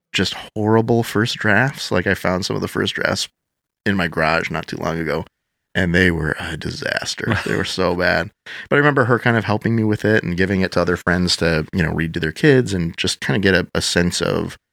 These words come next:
Speaker 1: you know, how can this be helpful? 'Cause it, so it kind of retells that story where a little boy brings his older brother to class.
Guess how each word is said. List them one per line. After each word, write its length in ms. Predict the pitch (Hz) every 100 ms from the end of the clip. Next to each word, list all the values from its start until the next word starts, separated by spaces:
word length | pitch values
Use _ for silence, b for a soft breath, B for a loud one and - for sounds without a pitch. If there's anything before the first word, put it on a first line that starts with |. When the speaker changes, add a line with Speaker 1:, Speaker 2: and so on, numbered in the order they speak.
| B B - _
Speaker 1:
you 80 | 92
know, 120 | 82
how 120 | 78 95
can 140 | 90
this 100 | 85
be 120 | -
helpful? 240 | 85 82 82
'Cause 160 | 113
it, 100 | 123
so 120 | - 143
it 60 |
kind 140 | 151 135
of 60 |
retells 440 | 113 107 107 101 101
that 160 | 92
story 420 | - 98 92 90 90 _ _ _ _ _ _ - -
where 140 | 104
a 40 | 95
little 140 | 95
boy 200 | 85 95
brings 240 | 87 87
his 140 | 87 80
older 200 | 87 82
brother 260 | 80 80 73
to 60 |
class. 460 | - 143 127 123